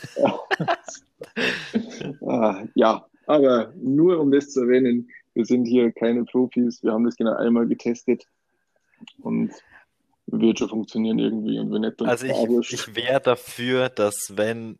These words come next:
Speaker 2: wir irgendwann mal wirklich eine zumindest erkennbare Zahl an Hörer haben, dass wir das irgendwann veröffentlichen. <laughs>
Speaker 1: Okay, gut, ja, bin dabei, aber dann sag ich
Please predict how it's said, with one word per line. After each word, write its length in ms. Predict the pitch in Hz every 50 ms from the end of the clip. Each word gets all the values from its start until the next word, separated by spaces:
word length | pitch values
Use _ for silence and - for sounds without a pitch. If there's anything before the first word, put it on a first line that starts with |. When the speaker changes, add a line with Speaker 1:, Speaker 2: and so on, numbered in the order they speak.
| _ _ _ _
Speaker 2:
wir 280 | 107 104 113 113 98
irgendwann 300 | 107 120 117 117 107 104 110
mal 140 | 110 107 113
wirklich 480 | 123 120 - - 113 110 - - - - _ _ _
eine 520 | - 104 104 104 101 101 101 104 104 107 - _ _ _ _ _ - - _ _ - - _ _ _ _ _ _
zumindest 580 | - - 123 120 120 120 117 117 113 - -
erkennbare 600 | - 117 - - 127 123 127 113 113 104 104 104
Zahl 340 | - - - 107 104 110 110
an 320 | - 92 101 104 107 98 -
Hörer 300 | 117 110 117 113 101 98
haben, 260 | 110 107 110 110 110 _ _ _ _ _ _ _ _ _ _ _ _ _ _ - - - - - - - - - _ _
dass 260 | - 113 110 107 - 113
wir 100 | 113 -
das 240 | - 110 107 -
irgendwann 320 | 101 110 120 110 113 110 104
veröffentlichen. 760 | - - 101 110 - - - - - - - - - - - -
<laughs> 40 | - - - - - - - - - - - - _ - 339 - - - 381 -
Speaker 1:
Okay, 360 | - - - - 160 165 180
gut, 320 | 180 - 180 202 202 - -
ja, 260 | - - 139 151 185
bin 220 | - - 175 170
dabei, 280 | 160 156 104 135 151 175
aber 160 | 180 175 160
dann 140 | 156 156 156
sag 120 | 151 156
ich 40 | 156